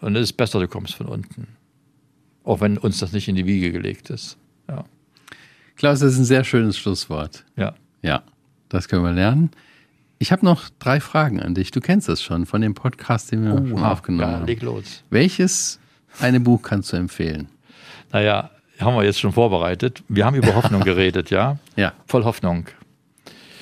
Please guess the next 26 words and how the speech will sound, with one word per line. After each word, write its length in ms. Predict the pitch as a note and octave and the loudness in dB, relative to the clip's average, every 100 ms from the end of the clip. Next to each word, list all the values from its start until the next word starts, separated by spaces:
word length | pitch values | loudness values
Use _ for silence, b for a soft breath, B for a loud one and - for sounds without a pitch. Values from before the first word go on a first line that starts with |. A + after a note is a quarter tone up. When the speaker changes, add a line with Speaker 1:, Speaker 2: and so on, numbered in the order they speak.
| B B B - | B B B -12
Speaker 1:
Es 140 | - | -2
gibt 220 | F3 - | -2 0
im 100 | C3 | 0
Osten 340 | A#2 C#3 - C3 | 2 0 0 0
einen 280 | A#2+ A2+ G#2+ | 4 4 4
Liedermacher, 480 | C#3 G2+ F#2+ - A2+ | 4 4 4 2 4
Jörg 220 | A2+ - | 2 2
Swoboda, 600 | - A2+ F#2 F2 F2+ B2+ B2 | 0 0 2 2 2 0 -2
der 200 | G2 B2 | 0 0
Speaker 2:
Mhm. 40 | |
Speaker 1:
war 180 | B2+ C3+ | 2 2
mit 240 | C3 B2 B2 | 2 2 2
dem 220 | A#2 A2 | 2 2
Theo 200 | A#2+ G#2+ | 4 4
Lehmann 340 | G#2+ F#2 F2 | 4 2 0
ganz 200 | F2+ F2+ | 0 -2
oft 220 | - - - | -4 -6 -4
unterwegs. 560 | F2+ E2+ F2 - - | -2 -2 -4 -6 -10
Und 300 | - F#2 F#2 | -4 -4 0
den 120 | A#2+ | 0
haben 120 | A2 G2+ | 0 -2
wir 80 | |
kennengelernt 560 | - C3 C#3 B2+ C3+ B2+ | -2 -2 0 -2 -4 -2
jetzt. 500 | C3 - - - - | -4 -4 -12 -16 -12
Ein 200 | G2+ G2 | -6 -4
ganz 560 | A2+ D3+ D3+ - - | -2 -2 -4 -10 -18